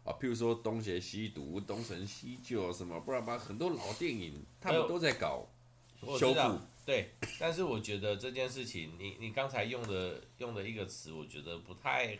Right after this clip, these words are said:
Speaker 2: 合理，叫炒冷饭。因为它并不是，譬如说你刚刚讲的嘛，它是修复版，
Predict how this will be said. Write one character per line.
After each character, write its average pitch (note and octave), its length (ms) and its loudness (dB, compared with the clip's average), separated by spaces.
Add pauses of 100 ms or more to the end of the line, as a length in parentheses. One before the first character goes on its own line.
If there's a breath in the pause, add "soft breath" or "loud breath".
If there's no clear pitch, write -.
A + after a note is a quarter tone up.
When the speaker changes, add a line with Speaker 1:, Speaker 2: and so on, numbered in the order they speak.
Speaker 2:
合 F2+ 260 -4
理， D3+ 260 -6 (640 loud breath)
叫 - 60 -10
炒 G#2 240 2
冷 A2+ 280 0
饭。 D#2 240 -2 (1000 loud breath)
因 E3+ 200 -4
为 F3 160 4
它 D3 400 6 (140)
并 C#3 220 -4
不 G#2 240 -6
是， A#2+ 360 -6
譬 C#3+ 160 -4
如 C3 60 -2
说 B2 180 2
你 G#2 80 -4
刚 A2 120 4
刚 A#2+ 80 0
讲 E2+ 200 2
的 C#2+ 60 -8
嘛， C#2+ 100 -4
它 A2+ 80 0
是 C#3 140 -4
修 D3 200 2
复 D3 160 -4
版， - 180 -2